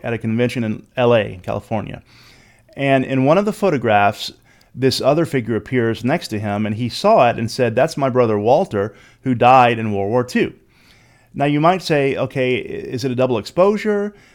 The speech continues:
But it was taken on a f-, a Polaroid. And so it makes it very unlikely that it's a hoax. There were many Polaroids taken,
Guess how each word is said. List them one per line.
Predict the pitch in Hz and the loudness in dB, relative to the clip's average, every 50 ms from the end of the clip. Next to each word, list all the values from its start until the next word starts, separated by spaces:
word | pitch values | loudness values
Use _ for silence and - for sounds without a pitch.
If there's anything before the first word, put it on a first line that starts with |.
| _ - | _ -6
But | - 151 | -2 -2
it | 156 135 | 0 0
was | 135 131 | -2 -4
taken | - - 233 240 220 180 | -4 -6 -6 -4 -4 -4
on | 135 | -4
a | 110 | -4
f-, | - - - - _ - | -6 -8 -18 -20 _ -8
a | 127 127 | -8 -8
Polaroid. | - - - 226 247 262 185 120 101 95 85 73 - - - _ _ _ _ _ _ _ _ - | -6 -4 -2 0 2 2 2 0 0 -2 -4 -8 -12 -14 -16 _ _ _ _ _ _ _ _ -8
And | 127 131 123 | -6 -6 -6
so | - - 160 151 143 139 135 202 - - _ | -4 0 2 2 4 4 2 0 -2 -6 _
it | - 156 135 151 | -10 -10 -8 -6
makes | 165 196 220 - - | -4 -6 -4 -4 -4
it | 165 | -4
very | 127 120 143 160 185 190 | -2 0 0 0 0 0
unlikely | 170 143 123 113 117 139 135 127 120 113 | 0 0 2 2 2 0 0 -2 -6 -4
that | 107 104 104 | -4 -4 -4
it's | - - - | -6 -8 -10
a | 87 | -6
hoax. | 98 127 110 104 - - | -4 -4 -4 -4 -6 -8
There | - 127 127 | -4 -2 0
were | 131 127 | 2 2
many | 127 139 170 202 202 | 2 0 0 -2 -4
Polaroids | - - 185 190 185 156 131 120 117 - - | -2 -2 0 2 2 2 2 0 -2 -4 -6
taken, | - 127 117 113 117 110 110 117 | -4 -4 -4 -4 -6 -6 -8 -8